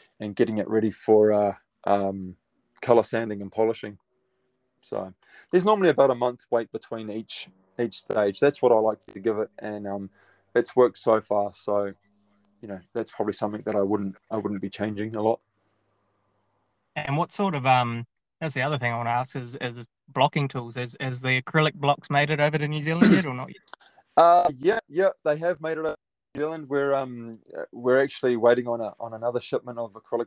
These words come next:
Speaker 1: blocks, um, as we speak. <laughs> Um, but we use, uh, again,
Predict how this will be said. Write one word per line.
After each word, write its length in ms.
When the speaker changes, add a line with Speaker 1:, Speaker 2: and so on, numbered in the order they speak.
Speaker 1:
blocks, 460
um, 320
as 180
we 100
speak. 360
<laughs> 60
Um, 340
but 220
we 140
use, 640
uh, 180
again, 440